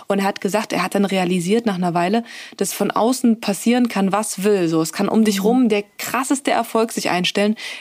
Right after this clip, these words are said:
Speaker 1: Wenn du keinen Weg findest, von drin irgendwie happy zu sein, dann wird dir immer suggeriert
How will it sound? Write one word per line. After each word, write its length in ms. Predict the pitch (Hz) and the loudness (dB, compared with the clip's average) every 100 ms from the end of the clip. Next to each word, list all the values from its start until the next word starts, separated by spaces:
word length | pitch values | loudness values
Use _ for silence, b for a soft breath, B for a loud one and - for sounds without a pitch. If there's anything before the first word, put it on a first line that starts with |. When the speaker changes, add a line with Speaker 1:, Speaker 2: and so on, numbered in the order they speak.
| - | -2
Speaker 1:
Wenn 140 | 208 | 0
du 80 | 202 | 2
keinen 320 | 202 233 233 | 0 0 2
Weg 160 | 240 254 | 0 -2
findest, 540 | 214 190 175 165 - B _ | -2 0 0 -2 -10 B _
von 280 | - 202 | -2 0
drin 380 | 175 190 233 294 | 0 0 2 4
irgendwie 360 | 262 180 175 180 | 2 0 -2 -2
happy 260 | 180 180 | -2 -2
zu 180 | 170 - | -2 -2
sein, 300 | 180 175 214 B B B B _ | -2 0 -2 B B B B _
dann 280 | 190 185 170 | -4 -2 -2
wird 220 | 226 240 | -4 -2
dir 100 | - | 0
immer 240 | 226 262 | 2 2
suggeriert 680 | 220 220 202 196 240 254 - | 2 0 0 2 2 0 -6